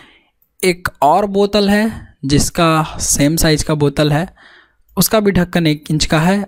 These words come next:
और दोनों का ढांचा सेम है, मतलब कि दोनों का जो बनावट है वो सेम है। तो आप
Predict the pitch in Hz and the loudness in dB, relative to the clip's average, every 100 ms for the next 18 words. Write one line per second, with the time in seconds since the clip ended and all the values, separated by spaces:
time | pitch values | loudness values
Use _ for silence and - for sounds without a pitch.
0 | - 156 147 165 190 185 190 156 147 - | -2 -2 2 2 2 0 0 2 0 0
1 | 175 - 151 143 113 117 - - _ _ | 0 2 2 2 0 -4 -12 -20 _ _
2 | _ _ 147 170 175 180 180 160 160 170 | _ _ 0 2 0 0 0 2 2 2
3 | 170 151 139 143 143 180 208 - 160 196 | 2 0 0 0 2 0 0 2 0 -2
4 | _ _ _ 185 214 208 165 165 131 104 | _ _ _ 0 0 2 2 2 0 -2
5 | 113 - - - - - _ _ _ 208 | -6 -18 -20 -20 -20 -20 _ _ _ 2
6 | 254 302 - - _ _ 185 214 156 202 | 4 2 -2 -14 _ _ 0 2 2 0
7 | - | -4